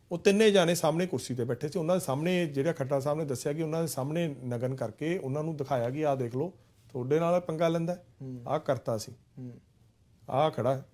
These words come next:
Speaker 1: ਇਹਦੀ ਕੀ ਇੱਜ਼ਤ ਹੈ?
Speaker 2: ਹੂੰ।
Speaker 1: ਆਹ ਦੇਖੋ ਅਸੀਂ ਹੁਣ ਲੈ, ਕਹਿੰਦਾ ਕੁਛ, ਆਹ ਲੈ ਮੈਂ ਵੀਡੀਓ ਵੀ ਬਣਾਤੀ ਇਹਦੀ।
Speaker 2: ਹੂੰ।
Speaker 1: "ਹੋਰ ਦੱਸੋ ਕੀ ਕਰਾਉਣਾ ਤੁਸੀਂ?"
Speaker 2: ਹੂੰ।
Speaker 1: ਤੋ ਖੁਸ਼ ਹੋ? ਕਹਿੰਦਾ।
Speaker 2: ਹੂੰ।
Speaker 1: ਪੂਰੀਆਂ ਗੱਲਾਂ ਕਰਕੇ ਉਸ ਤੋਂ ਬਾਅਦ ਉਹਨਾਂ ਨੂੰ, ਬਾਕੀ ਤੁਹਾਨੂੰ ਮੈਂ ਤਿੰਨ ਗੱਲਾਂ ਉਹ ਸੁਣਾਈ ਦਿੱਤੀਆਂ।
Speaker 2: ਹੂੰ।
Speaker 1: ਇਹ ਸਾਰੀ ਰਾਤ ਨੰਗੇ ਰੱਖਣੇ ਆ।
Speaker 2: ਹੂੰ।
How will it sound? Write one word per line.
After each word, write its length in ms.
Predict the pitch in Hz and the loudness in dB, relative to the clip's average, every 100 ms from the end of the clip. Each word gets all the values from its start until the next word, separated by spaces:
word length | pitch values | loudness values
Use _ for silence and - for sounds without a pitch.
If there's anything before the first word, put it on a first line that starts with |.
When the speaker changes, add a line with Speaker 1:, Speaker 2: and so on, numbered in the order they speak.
| _ - | _ -8
Speaker 1:
ਇਹਦੀ 200 | 139 190 | -2 -2
ਕੀ 140 | 196 180 | 0 0
ਇੱਜ਼ਤ 260 | 156 151 | 2 0
ਹੈ? 100 | 147 - - | -4 -10 -16
Speaker 2:
ਹੂੰ। 100 | 127 123 | -6 2
Speaker 1:
ਆਹ 120 | 147 | 4
ਦੇਖੋ 280 | 131 - 135 | 4 2 0
ਅਸੀਂ 100 | 139 | 0
ਹੁਣ 180 | 139 135 | 0 4
ਲੈ, 180 | 123 - - - | 2 0 -4 0
ਕਹਿੰਦਾ 200 | 156 156 | 2 2
ਕੁਛ, 320 | 135 123 - 135 135 139 | 0 -6 0 4 4 4
ਆਹ 100 | 147 | 2
ਲੈ 100 | 135 | 2
ਮੈਂ 160 | 131 | 0
ਵੀਡੀਓ 260 | 120 107 107 | -2 -4 -6
ਵੀ 120 | 107 | -6
ਬਣਾਤੀ 340 | 101 101 98 | -8 -10 -10
ਇਹਦੀ। 140 | 117 135 - | -12 -14 -16
Speaker 2:
ਹੂੰ। 100 | 131 120 - - | -16 -16 -10 -2
Speaker 1:
"ਹੋਰ 120 | 131 | 0
ਦੱਸੋ 260 | 127 - 117 | 0 -4 -8
ਕੀ 140 | 110 | -8
ਕਰਾਉਣਾ 280 | 110 104 101 | -8 -10 -10
ਤੁਸੀਂ?" 300 | 110 - 143 | -14 -14 -12
Speaker 2:
ਹੂੰ। 200 | 127 117 - _ _ - | -10 -14 -20 _ _ -10
Speaker 1:
ਤੋ 100 | 110 | -6
ਖੁਸ਼ 300 | - 139 135 | -2 2 4
ਹੋ? 100 | 185 | 6
ਕਹਿੰਦਾ। 260 | 196 185 185 - _ | 6 4 0 -8 _
Speaker 2:
ਹੂੰ। 200 | 131 120 123 _ _ _ _ | -14 -14 -16 _ _ _ _
Speaker 1:
ਪੂਰੀਆਂ 320 | - 165 185 175 | 0 2 4 4
ਗੱਲਾਂ 260 | 147 156 | 4 4
ਕਰਕੇ 420 | 147 123 143 165 - _ - | 4 2 0 -4 -6 _ -6
ਉਸ 180 | 143 | -6
ਤੋਂ 160 | - 175 | -2 0
ਬਾਅਦ 340 | 131 120 165 - | 2 2 0 -6
ਉਹਨਾਂ 180 | 131 156 | -2 0
ਨੂੰ, 100 | 143 | 2
ਬਾਕੀ 260 | 123 - | 2 2
ਤੁਹਾਨੂੰ 260 | 160 147 165 | -2 0 2
ਮੈਂ 120 | 165 | 0
ਤਿੰਨ 280 | 165 143 151 | 0 0 2
ਗੱਲਾਂ 220 | 160 151 | 2 4
ਉਹ 60 | 170 | 2
ਸੁਣਾਈ 300 | 143 113 120 | 2 -2 0
ਦਿੱਤੀਆਂ। 380 | 123 127 117 120 | -4 -4 -4 -4
Speaker 2:
ਹੂੰ। 240 | 139 127 | -8 -6
Speaker 1:
ਇਹ 40 | 135 | -6
ਸਾਰੀ 420 | - 127 143 185 | 0 2 4 6
ਰਾਤ 220 | 180 196 | 6 6
ਨੰਗੇ 320 | 190 131 123 | 2 0 0
ਰੱਖਣੇ 300 | 127 127 143 | 0 -2 -4
ਆ। 60 | 165 - 139 | -6 -10 -12
Speaker 2:
ਹੂੰ। 240 | 131 117 | -10 -12